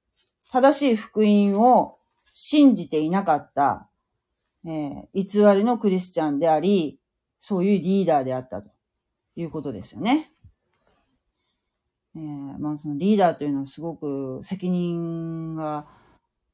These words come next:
ね、責任重大な立場であるん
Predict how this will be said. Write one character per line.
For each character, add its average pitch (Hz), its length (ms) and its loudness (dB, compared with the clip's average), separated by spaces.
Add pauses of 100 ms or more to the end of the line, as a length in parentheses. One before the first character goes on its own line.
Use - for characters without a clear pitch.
(600)
ね、 180 340 -4
責 185 260 -10
任 180 180 0
重 170 200 -4
大 175 200 -2
な 170 200 -6
立 180 220 -8
場 160 140 -6
で 147 140 -8
あ 151 120 -6
る 151 160 -8
ん 143 180 -8